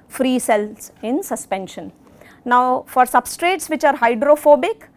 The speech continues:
and organic solvents like ethanol, detergents like Tween eighty are often used to solubilize the substrates for biotransformation.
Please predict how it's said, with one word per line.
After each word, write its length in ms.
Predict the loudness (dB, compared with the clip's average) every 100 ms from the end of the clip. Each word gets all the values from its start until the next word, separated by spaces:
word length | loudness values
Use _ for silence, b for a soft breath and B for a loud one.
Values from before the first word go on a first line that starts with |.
| b b
and 120 | -2 4
organic 500 | 4 6 4 2 2
solvents 500 | 2 4 2 2 2
like 240 | 0 0
ethanol, 640 | -4 -2 0 4 4 4 -2
detergents 600 | 2 4 4 2 0 2
like 280 | 2 0
Tween 300 | -2 0 2
eighty 380 | 2 0 -2 -6 -8 b b
are 140 | 6
often 420 | 8 8 6 2 2
used 280 | 0 -4
to 80 | -2
solubilize 960 | -2 2 2 4 2 0 0 0 -2 -4
the 80 | -4
substrates 640 | -2 -2 -4 -6 -6 -6
for 160 | -4 -2
biotransformation. 1040 | 0 0 0 -2 -4 -6 -8 -8 -10 -14